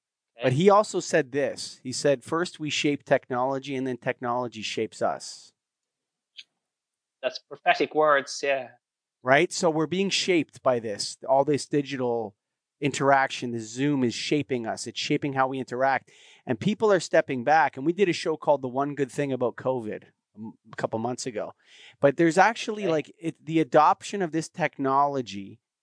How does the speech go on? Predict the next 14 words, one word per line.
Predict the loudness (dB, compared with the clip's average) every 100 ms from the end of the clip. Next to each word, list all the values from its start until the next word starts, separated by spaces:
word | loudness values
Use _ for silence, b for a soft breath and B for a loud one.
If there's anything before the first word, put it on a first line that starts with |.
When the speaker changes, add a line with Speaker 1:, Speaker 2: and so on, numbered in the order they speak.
| _ _ _ _ _
Speaker 2:
is, | 2 4 2 -4 _ _ -20 _ -2
like, | 0 0
as | 0 0 2
long | 6 6 8 4 2
as | 2 2 0 0
the | 0
barriers | 2 2 4 2 0 -2 -4 -8
to | -6 -4 0
us | 2 2 -2 -8
meeting | -2 -2 2 2 2
when | 0 0
we | -2 -4
want | -4 0 0 -2
to, | -8 -14 -14